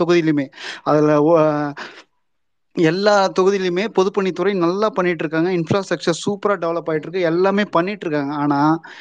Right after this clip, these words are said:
இது போயிட்டு மக்கள் கிட்ட போயிட்டு சேரல, பாசிட்டிவா போய் சேரல. ஊழல் பண்றாங்க, ஊழல் பண்றாங்கன்னு சொல்லிட்டு நெகட்டிவா தான் போய் சேருது. இதை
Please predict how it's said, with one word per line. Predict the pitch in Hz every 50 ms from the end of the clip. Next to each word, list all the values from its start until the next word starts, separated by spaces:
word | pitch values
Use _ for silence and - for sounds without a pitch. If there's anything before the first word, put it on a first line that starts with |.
| - - _
இது | - 143 143 151 147
போயிட்டு | - 170 185 196 196 175 196 175
மக்கள் | 160 156 160 156 160 - 240 220 196
கிட்ட | 170 165 160 151
போயிட்டு | 151 - 170 180 180 180 156 - - -
சேரல, | 170 165 175 180 170 120 120 - - _ _ _ _ _ _ _ _ _ _ _ _ _ _ 175
பாசிட்டிவா | 185 208 208 - - 214 208 196
போய் | 190 190 185 165 156 -
சேரல. | - 147 139 131 127 123 139 - _ _ _ _ _ _ _ _ _ _ _ -
ஊழல் | 151 175 185 180 170 147
பண்றாங்க, | 160 160 151 151 156 156 156 160
ஊழல் | 156 160 180 180 175 165 170
பண்றாங்கன்னு | 156 143 156 156 160 156
சொல்லிட்டு | - 156 143 170 170 156 147 151
நெகட்டிவா | 156 170 180 175 190 180 175
தான் | 165 175 180 170
போய் | - 165 151 - -
சேருது. | 156 156 156 151 127 135 139 151 165 165 - - - - - _
இதை | 143 147 160 170 170